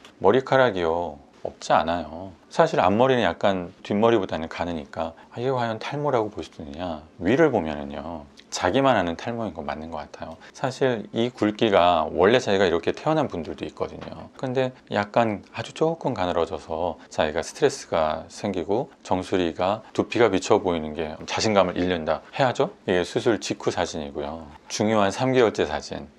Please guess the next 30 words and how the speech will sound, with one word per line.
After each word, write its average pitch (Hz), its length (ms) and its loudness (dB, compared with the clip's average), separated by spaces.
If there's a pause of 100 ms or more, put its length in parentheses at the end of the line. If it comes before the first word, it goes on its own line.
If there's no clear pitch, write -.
동반 87 300 -2
탈락 110 280 -2
유무를 80 300 -4
확인할 113 340 -4
수 - 140 -10
있어요. 78 380 -10
또 - 160 2 (220)
모낭염의 104 600 2
유무를 78 340 -2
확인할 98 280 -2
수 - 100 -10
있는데요. 76 460 -4 (260)
모발 92 320 8
이식 113 220 2
결과는 82 400 0
세 - 160 -10
가지가 82 640 0
좌우하죠. 80 480 -4 (200)
일, 95 320 4 (120)
수술 131 280 4
잘해야 80 340 2
됩니다. 71 480 -8 (260)
이, 92 280 2 (200)
관리 85 280 2
잘해야 87 380 2
되고요. 92 460 -2 (100)
삼, 90 380 0 (220)
모낭염이 110 560 2
없어야 76 360 -8
됩니다. - 440 -14